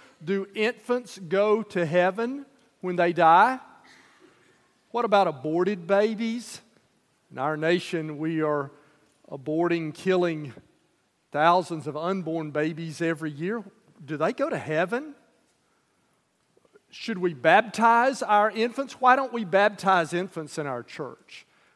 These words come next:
Are young children accountable for their sins? Who is accountable for their sins? How do you become accountable? When do you become accountable? We wanna look at, try to answer these questions from the Word of God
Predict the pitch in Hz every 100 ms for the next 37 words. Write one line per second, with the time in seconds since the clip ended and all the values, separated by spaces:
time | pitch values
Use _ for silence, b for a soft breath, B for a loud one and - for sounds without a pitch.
0 | _ 175 170 165 160 156 185 208 214 -
1 | 247 233 214 190 165 160 - 180 202 233
2 | 240 240 262 277 226 220 202 180 180 175
3 | - 233 240 277 285 240 214 285 269 269
4 | 302 226 202 - - 247 254 254 214 175
5 | 165 160 B B - 180 175 170 - 220
6 | 202 185 180 220 247 220 196 202 - 240
7 | 254 254 233 190 - 208 196 175 165 160
8 | 190 254 254 226 185 - 240 240 202 -
9 | 226 220 185 151 B B B B - 302
10 | 277 262 - 196 - 240 220 214 240 247
11 | 220 196 202 247 - - 226 196 - 180
12 | 208 - 185 175 180 190 175 160 143 156
13 | 185